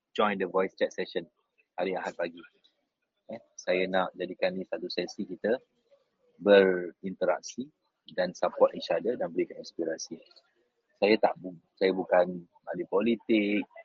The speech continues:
saya tak boleh bagi you, uh, apa, duit-duit subsidi, tapi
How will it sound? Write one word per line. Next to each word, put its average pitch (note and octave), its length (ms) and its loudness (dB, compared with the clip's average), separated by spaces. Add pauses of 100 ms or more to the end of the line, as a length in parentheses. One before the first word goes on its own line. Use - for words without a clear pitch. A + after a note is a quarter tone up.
(180)
saya F#2 160 -8
tak - 80 0
boleh F#2 240 0
bagi F2+ 240 2
you, F2+ 320 -2 (1040)
uh, E3 560 -2
apa, D#3 160 2 (1120)
duit-duit F#2 560 0
subsidi, G2 720 -2 (160)
tapi - 160 -2